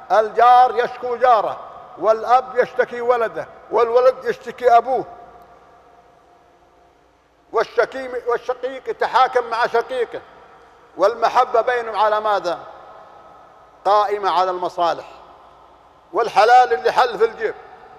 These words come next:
مثل جهنم، نسأل الله العافية. بغض النظر أحلال أم حرام، اسمعوا خت-، مسك الختام: "ولا تحسبن الله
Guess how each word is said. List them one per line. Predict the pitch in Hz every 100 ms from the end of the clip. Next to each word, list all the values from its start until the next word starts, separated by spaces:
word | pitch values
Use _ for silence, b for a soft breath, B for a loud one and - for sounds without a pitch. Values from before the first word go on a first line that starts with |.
| - - - - _ _ _ _ _ _ _ -
مثل | - 233 226
جهنم، | 196 226 202 196
نسأل | 196 214
الله | 180
العافية. | 175 170 156 123 - - - - _ _ _ _ _ _ _ _ _ _ _ _ _ _ _ _ _ _ _ _ _ -
بغض | 165 190 180 170
النظر | 170 175 170 165 165 156
أحلال | 160 160 160 156 151 143 143 139 - 147
أم | 147
حرام، | - 131 123 113 95 - _ _ _ _ _ _ _ _ _ _ 160
اسمعوا | - 151 151 147
خت-، | 165 - -
مسك | 151 -
الختام: | 165 156 - 156 143 127 - - - _ _ _ _ -
"ولا | 165 156 143
تحسبن | 139 139 - 147 147 147 143
الله | 143 139 139 139 127 127